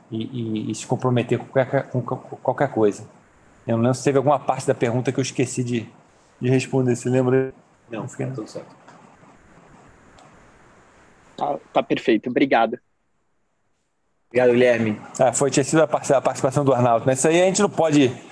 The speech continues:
Speaker 1: fazer o disclose exatamente da, do, do, dos montantes que foram ofertados nesse momento, até porque esse processo ainda é um processo concorrencial, né? Então, até que tenha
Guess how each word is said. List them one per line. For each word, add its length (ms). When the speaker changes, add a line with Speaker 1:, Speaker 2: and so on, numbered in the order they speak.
Speaker 1:
fazer 240
o 60
disclose 420
exatamente 600
da, 400
do, 180
do, 200
dos 180
montantes 480
que 80
foram 380
ofertados 600
nesse 180
momento, 340
até 180
porque 180
esse 120
processo 720
ainda 360
é 60
um 60
processo 400
concorrencial, 720
né? 180
Então, 140
até 200
que 120
tenha 360